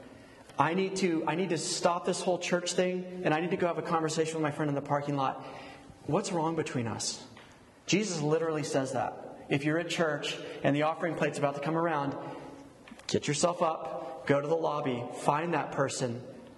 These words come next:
and say, "I'm s-, what's, we need to talk. Because what's going on between me and you is what is way more important than what's going on in there right now." You're free to do that. That's what flying looks like.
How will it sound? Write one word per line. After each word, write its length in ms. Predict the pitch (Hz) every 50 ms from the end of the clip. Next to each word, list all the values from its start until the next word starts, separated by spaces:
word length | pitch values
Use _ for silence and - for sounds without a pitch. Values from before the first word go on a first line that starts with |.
| - - - - - - - - - - - - - -
and 140 | 143 139
say, 520 | - - - 165 147 139 135 131 127 127 - - - - - - - - - - - - - - - - - - - - - - - - - - - - - - - - - - - - - - - - - - - - -
"I'm 140 | - 147 160
s-, 180 | 156 - - - - - -
what's, 300 | 143 143 165 - - - - - - - - - - - - - - - - - - 135 139
we 180 | 147 160 165
need 180 | 165 165 160 160
to 100 | 143 -
talk. 340 | - 147 127 104 - - - - - - - - - - - - - - - - - - -
Because 300 | 143 139 - 160 143 147
what's 140 | 147 147
going 180 | - 156 165 170
on 80 | 180 185
between 320 | 180 180 175 170 156 156
me 100 | 156 156
and 120 | 156 151
you 80 | 147 147
is 100 | 143 143
what 200 | 147 143 143 - -
is 140 | 143 127 143
way 240 | 143 135 143 151
more 160 | 160 165 160 156
important 300 | 151 151 160 151 147 139
than 100 | 139 135
what's 160 | 135 131 -
going 180 | 143 139 135
on 80 | 135 135
in 80 | 131 131
there 140 | 131 127
right 180 | 123 120 117 120
now." 220 | 120 113 113 - - - - - - - - - - - - - - - - - - - -
You're 180 | 135 156 175
free 280 | 175 175 - 180 175 175
to 80 | 165 151
do 180 | 160 160 170 160
that. 420 | 135 113 92 - - - - -
That's 180 | - 175 180 -
what 100 | 185 -
flying 560 | - - - 165 151 156 165 156 147 147 147
looks 240 | 147 147 - - -
like. 340 | 113 - 135 - - -